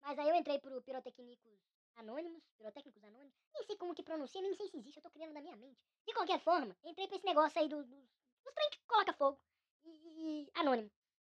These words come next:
Aí entrei lá e aí parei, larguei um pouco essa profissão de botar fogo na coisa. Mas aí eu criei esse podcast pra botar fogo em outras pessoas, porque <clears throat> não que polícia vai ouvir isso, eu tô preso.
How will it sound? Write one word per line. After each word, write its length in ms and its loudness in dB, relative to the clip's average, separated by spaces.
Aí 100 -6
entrei 220 -2
lá 280 6
e 100 -2
aí 260 -4
parei, 340 -10
larguei 300 -14
um 40 -20
pouco 180 -20
essa 120 -20
profissão 280 -20
de 100 -20
botar 200 -20
fogo 180 -20
na 160 -20
coisa. 220 -4
Mas 260 2
aí 180 10
eu 60 2
criei 180 0
esse 100 -6
podcast 380 -6
pra 160 0
botar 260 4
fogo 260 -2
em 80 -6
outras 160 -6
pessoas, 300 -12
porque 220 -20
<clears throat> 220 -8
não 160 0
que 300 -6
polícia 320 -12
vai 140 2
ouvir 200 -10
isso, 140 -20
eu 40 -20
tô 120 -20
preso. 240 -12